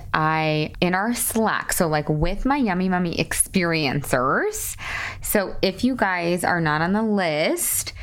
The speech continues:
to be a part of the Yummy Mummy experience, three months to losing weight for the last time, definitely go to lauraconley.com/work-with-me so that you can be on the list, so you can be the first to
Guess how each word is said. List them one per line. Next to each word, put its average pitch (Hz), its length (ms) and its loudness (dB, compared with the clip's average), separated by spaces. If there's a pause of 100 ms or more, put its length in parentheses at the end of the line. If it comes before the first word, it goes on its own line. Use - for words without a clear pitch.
(220)
to 208 200 2
be 185 220 0
a 202 80 0
part 185 240 0
of 175 80 -2
the 185 80 0
Yummy 170 260 2
Mummy 170 280 0
experience, 160 760 0
three 180 220 0
months 165 340 0
to 165 80 2
losing 156 240 0
weight 147 180 -2
for - 80 0
the 156 80 4
last 143 300 -2
time, 180 300 2 (340)
definitely 214 360 0
go 208 120 2
to 202 80 0
lauraconley.com/work-with-me 165 4000 0 (500)
so 190 180 2
that - 280 -2
you 175 380 2
can 185 340 0
be 160 280 -2
on 151 440 2
the 147 180 2
list, 143 360 0
so 156 80 2
you 151 120 0
can 156 120 2
be 147 80 -2
the 147 100 0
first - 460 -2
to - 100 0